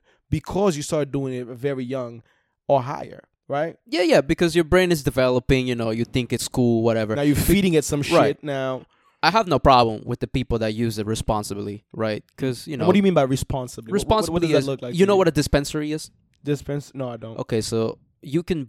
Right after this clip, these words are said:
Speaker 2: buy, I can go right now and buy weed if I wanted to.
Speaker 1: Oh, you mean, oh, like, the dispenser, like, the thing that the, the stores that now have, like, the
Speaker 2: No, no,
Speaker 1: weed
Speaker 2: no, no.
Speaker 1: dispensers and shit?
Speaker 2: Yeah, they call, we call it a dispensary, but
Speaker 1: Okay.
Speaker 2: they're stores where you go and buy weed.
Speaker 1: Okay,
Speaker 2: Right?
Speaker 1: yeah.
Speaker 2: You buy weed for whatever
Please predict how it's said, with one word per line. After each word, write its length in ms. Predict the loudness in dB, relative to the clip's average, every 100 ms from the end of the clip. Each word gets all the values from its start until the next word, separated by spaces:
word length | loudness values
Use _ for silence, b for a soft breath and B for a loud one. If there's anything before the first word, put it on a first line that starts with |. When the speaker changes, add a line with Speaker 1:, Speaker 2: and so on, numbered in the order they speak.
| 2
Speaker 2:
buy, 280 | 2 0 -4
I 100 | -4
can 180 | -2 2
go 180 | 2 4
right 240 | 2 2
now 380 | -2 -6 -6 -12 _
and 180 | -10 -4
buy 200 | -2 0
weed 320 | -2 -4 -6
if 100 | -2
I 60 | 0
wanted 320 | 0 -2 4
to. 60 | 4
Speaker 1:
Oh, 40 |
you 140 | 4
mean, 80 | 2
oh, 60 | -4
like, 180 | -4 -6
the 80 | -8
dispenser, 500 | -10 -6 -6 -6 -6
like, 180 | -6
the 100 | -6
thing 200 | -4 -2
that 140 | 0 0
the, 100 | 0
the 120 | 0
stores 320 | 0 0 0
that 120 | -2
now 280 | -4 -4 -4
have, 240 | -4 -6 -6
like, 180 | -8
the 300 | -6 -6 -6 -10
Speaker 2:
No, 180 | -12
no, 100 | -6 -4
Speaker 1:
weed 60 |
Speaker 2:
no, 60 | -4
no. 60 | -6
Speaker 1:
dispensers 520 | -6 -8 -6 -6 -6
and 100 | -8
shit? 220 | -10 -2
Speaker 2:
Yeah, 240 | 0 0
they 200 | -2 -2
call, 220 | 2 2 2
we 80 |
call 220 | 0 2 2
it 80 |
a 40 | 0
dispensary, 640 | -2 -2 -2 -4 -14 -16 -14
but 140 | -8
Speaker 1:
Okay. 160 | -4 -4
Speaker 2:
they're 60 | -6
stores 500 | -6 -2 -2 -2 -4
where 80 | -6
you 120 | 4
go 320 | 8 8 6
and 160 | 0 -4
buy 160 | -4 -4
weed. 260 | -8 -14 _ -2
Speaker 1:
Okay, 160 | 0 0
Speaker 2:
Right? 140 | -2
Speaker 1:
yeah. 180 | -4 -4
Speaker 2:
You 80 | -2
buy 160 | -2
weed 320 | 0 -2 -4 -6
for 180 | -4
whatever 600 | -4 -2 -4 -2 -4 -4